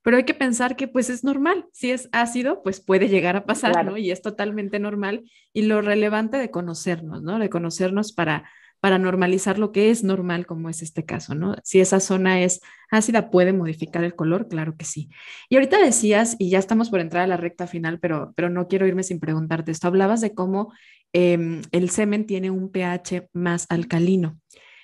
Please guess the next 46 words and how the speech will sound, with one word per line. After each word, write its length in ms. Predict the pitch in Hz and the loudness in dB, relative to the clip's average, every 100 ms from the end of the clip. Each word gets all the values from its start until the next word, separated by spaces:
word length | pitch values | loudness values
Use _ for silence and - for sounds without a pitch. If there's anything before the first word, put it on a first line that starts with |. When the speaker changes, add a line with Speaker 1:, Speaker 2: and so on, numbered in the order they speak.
| _ - | _ 0
Speaker 1:
Eh, 500 | 190 190 185 185 - - | 4 4 2 -2 -8 -4
¿qué 140 | 262 | -2
pasa 580 | 269 262 254 247 269 370 - - | 0 0 -2 0 -2 -4 -8 -6
para 280 | 185 180 180 | -2 -2 -4
cuando 400 | 180 175 175 175 - | -4 -4 -4 -6 -12
pu-, 180 | 113 - | -12 -2
dices, 320 | 175 190 175 | 4 4 4
"Ok, 140 | 175 170 165 190 | 2 0 0 2
hay 100 | 208 | 2
que 140 | 220 | 4
ir 120 | 208 | 4
a 60 | 190 | 4
orinar"? 600 | 175 170 190 220 233 247 | 0 -2 -2 0 0 -2
Que 80 | 226 | -6
este 120 | 226 | -8
tipo 220 | 226 226 | -10 -4
de 80 | 233 | -4
preguntas 500 | 226 180 190 196 214 | -2 -2 -4 -6 -8
que 100 | 190 | -6
de 80 | 170 | -4
repente, 640 | 170 170 185 185 196 202 - - _ | -4 -4 -4 -2 -4 -4 -10 -20 _
eh, 360 | 180 175 175 - - | -2 0 0 -2 -4
no 280 | 214 226 | 2 4
hacemos, 600 | 240 247 214 202 190 165 170 | 4 2 -2 -2 -2 -4 -8
¿no? 240 | 196 - _ _ - | -10 -12 _ _ -2
¿Es 180 | 220 226 | 0 4
importante 600 | 226 220 190 196 196 202 | 4 4 2 2 0 -2
para 200 | 196 170 | -2 -2
evitar 320 | 165 170 175 | -2 -2 -4
infecciones? 760 | 175 170 - - 202 208 220 220 | -4 -10 -10 -2 0 2 0 -2
¿O 120 | 214 | -4
qué 100 | 214 | -2
hay 100 | 233 | -2
que 120 | 233 233 | -2 -4
hacer 260 | 226 196 | -6 -6
con 140 | 190 180 | -6 -8
esta, 260 | - 185 - | -8 -8 -2
en 180 | 185 | -2
este 240 | 180 214 208 | -2 -4 0
cambio 400 | 196 190 180 175 | 2 2 2 0
de 100 | 170 | 0
P 160 | 175 | -2
H 300 | 165 165 170 160 | -4 -4 -8 -10
que 100 | 156 | -8
hay 80 | |
ahí? 200 | 147 147 | -8 -10